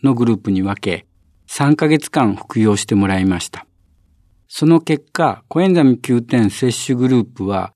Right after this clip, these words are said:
精子中のコエンザミ九点平均濃度がミリリッターあたり四十四点七六ナノグラムから六十八点一七ナノグラム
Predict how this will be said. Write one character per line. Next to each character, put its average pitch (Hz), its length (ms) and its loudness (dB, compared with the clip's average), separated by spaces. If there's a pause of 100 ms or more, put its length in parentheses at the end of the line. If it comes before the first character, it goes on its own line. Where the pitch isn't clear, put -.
(140)
精 160 240 0
子 160 220 -2
中 143 420 0
の 135 340 0 (160)
コ 151 160 2
エ 165 40 8
ン 170 80 6
ザ 151 100 4
ミ 110 160 4
九 110 260 -2
点 101 300 -2
平 139 260 2
均 135 360 6
濃 123 180 4
度 95 120 -4
が 107 260 0 (220)
ミ 139 140 4
リ 156 140 2
リ 160 120 -2
ッ - 40 -16 (100)
タ 151 140 2
ー - 40 2
あ 143 60 -2
た 113 160 -2
り 98 240 -8 (280)
四 160 300 6
十 117 180 0
四 131 280 4
点 98 340 -4
七 135 300 4
六 131 420 -2 (200)
ナ 127 120 2
ノ 131 100 6
グ 131 120 0
ラ 127 120 2
ム 101 120 -2
か 95 140 -10
ら 98 280 -6 (500)
六 135 280 -2
十 165 180 2
八 160 160 0
点 117 340 0
一 117 240 0
七 139 300 4
ナ 127 160 0
ノ 131 160 4
グ 127 100 -2
ラ 117 120 2
ム 90 200 -2